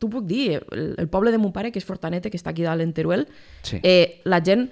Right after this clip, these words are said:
Speaker 1: els, els abuelos, parlant clar, van en el gallato i se carreguen cada serp que veuen perquè és una víbora i me picarà i, bueno, totes aquestes coses que se senten, i la meitat de vegades que jo les he vist, lo que han matat, no són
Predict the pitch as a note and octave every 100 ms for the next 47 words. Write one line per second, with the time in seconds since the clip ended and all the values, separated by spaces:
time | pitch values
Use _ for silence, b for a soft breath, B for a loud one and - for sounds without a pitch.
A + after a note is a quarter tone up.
0 | B B B F3+ - F3 E3 - _ _
1 | _ E3 D3+ D#3 C3 G#3+ B3 A#3+ C4 -
2 | - _ D#3 D#3+ F3 G3 G3+ B3 - -
3 | F#3 A3 B3 G#3+ G#3+ G#3+ A3+ C4 - F3
4 | D#3+ C#3 C#3+ A#3 C4 F#3+ F#3+ F#3+ F#3 F3+
5 | G#3 A3 C#4+ b b F3 D#3+ D#3+ F3+ A#3+
6 | A#3+ D#4+ A#3 C#3 - - F3 E3+ D#3+ F3
7 | D3 C3+ A#3 C#4+ G#3 F#3 D#3+ D3 F3 G#3
8 | D#3+ F#3 F3+ F3+ F3+ F#3 F#3+ F3+ F#3 F3+
9 | C4+ C#4 E3 C#3+ C#3+ D#3 D#3+ F#3 G#3+ A3
10 | A3+ E3 - D3+ E3+ F#3+ G3 G#3+ F3+ D3+
11 | F3+ F#3+ F#3 A#3 - b b b E3+ G#3
12 | - G3 C4+ D3